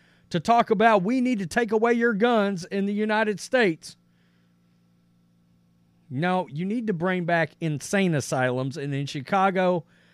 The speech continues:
you need to fund your police. Issue solved. And prosecute people and keep 'em in jail. Throw the book at 'em.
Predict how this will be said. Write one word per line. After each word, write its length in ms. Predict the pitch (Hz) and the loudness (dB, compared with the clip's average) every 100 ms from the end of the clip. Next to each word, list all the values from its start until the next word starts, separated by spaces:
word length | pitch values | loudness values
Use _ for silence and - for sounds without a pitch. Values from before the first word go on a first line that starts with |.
| - | -6
you 140 | 151 | -4
need 200 | 165 156 | -2 0
to 80 | 143 | -2
fund 320 | - 147 143 | 0 2 4
your 120 | 139 | 2
police. 600 | - 135 123 101 87 - - _ _ _ _ _ _ _ _ _ _ _ _ _ _ _ _ _ _ _ | 0 0 0 0 -4 -12 -20 _ _ _ _ _ _ _ _ _ _ _ _ _ _ _ _ _ _ _
Issue 440 | 170 170 - 165 143 | -4 -4 -2 -2 -2
solved. 680 | - 147 123 120 98 - - _ _ _ _ _ _ _ _ _ _ _ _ | -2 0 0 -2 -6 -10 -20 _ _ _ _ _ _ _ _ _ _ _ _
And 460 | 254 269 196 175 - _ _ _ - | 0 4 4 0 -6 _ _ _ -6
prosecute 680 | - 254 247 180 - 170 - | 0 2 2 0 -6 -8 -4
people 440 | 175 147 170 151 _ _ - | -4 -2 -6 -6 _ _ -8
and 140 | 160 | -6
keep 240 | - 220 196 | -4 -2 0
'em 140 | 175 | 0
in 160 | 175 135 | -2 -2
jail. 420 | 170 160 127 - _ _ _ - | 0 0 -2 -6 _ _ _ 0
Throw 240 | 269 277 | 4 6
the 160 | 247 175 | 6 6
book 320 | 220 240 220 | 6 4 6
at 240 | 208 175 | 8 8
'em. 220 | 139 85 | 4 -2